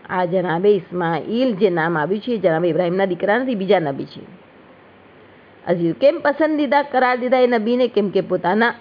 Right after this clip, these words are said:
અહેલો અયાલને ગુનાહથી દૂર રહેવાનું અને નેકીનો હુકમ આપતા હતા. પોતાની ઔલાદને જ, કેમ કે અમર બિલ મારૂફ અને મુનકર કરતા હતા, અલ્લાહ એમને પસંદીદા બંદા કરાર દીધા છે.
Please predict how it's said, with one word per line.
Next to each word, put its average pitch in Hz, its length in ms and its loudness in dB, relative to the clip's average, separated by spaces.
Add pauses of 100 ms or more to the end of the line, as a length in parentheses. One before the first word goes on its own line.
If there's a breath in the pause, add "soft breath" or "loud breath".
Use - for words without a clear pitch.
અહેલો 233 480 2
અયાલને 202 500 2
ગુનાહથી 180 840 2 (680 loud breath)
દૂર 214 600 0
રહેવાનું 165 720 -2
અને 180 180 -2
નેકીનો 165 520 0
હુકમ 254 340 2
આપતા 233 220 0
હતા. 180 120 2
પોતાની 269 580 2
ઔલાદને 247 360 2
જ, - 40 -10
કેમ 202 220 2
કે 214 80 0
અમર 190 220 4
બિલ 185 160 2
મારૂફ 180 240 -2
અને 175 100 -4
મુનકર 170 260 -2
કરતા 175 320 -4
હતા, 220 220 0
અલ્લાહ 190 220 2
એમને 208 160 -2
પસંદીદા 196 760 -2
બંદા 180 360 -2
કરાર 143 300 -8
દીધા - 260 -12
છે. - 200 -18